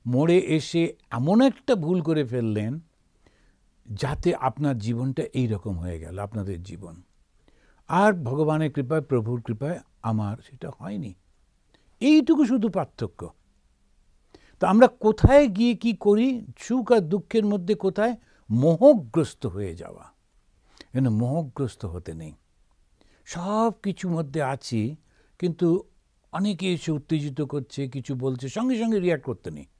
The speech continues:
সবটা শুনে নিয়ে, "আচ্ছা, দেখি কি ব্যাপার, দেখে নিচ্ছি, তারপরে বলবো খন।"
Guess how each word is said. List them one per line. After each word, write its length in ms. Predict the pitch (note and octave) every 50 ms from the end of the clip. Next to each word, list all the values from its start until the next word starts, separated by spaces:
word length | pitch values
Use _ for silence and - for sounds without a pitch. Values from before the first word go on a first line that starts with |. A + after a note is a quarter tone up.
| _ _ _ _ _ _ _ _ _ _ _ _ _ _
সবটা 280 | E3 F#3 - - - F3
শুনে 360 | C#3 - D#3+ E3 E3+ E3+ F3
নিয়ে, 160 | F3 F3+ F#3
"আচ্ছা, 340 | F3+ E3 C#3+ - - C3 G#2+
দেখি 320 | F#2+ G#2+ C3+ C3 - D#3+
কি 260 | C#3+ - - C#3+ C#3+ C3+
ব্যাপার, 400 | C3 C3 A#2 - C#3+ C#3+ C3 A2
দেখে 220 | A#2 A#2 G2+ G#2
নিচ্ছি, 400 | F#2 E2 C#2+ - - - - - - _ _ _ _ _ _ _ _ _ _ _ _ _ _ _ _ _
তারপরে 340 | - G#3 F#3 - D#3+ C3+
বলবো 360 | G#2 F#2 G2+ F2+ C#2+ D#2+ E2+ D#2+
খন।" 240 | - - D#2 D2+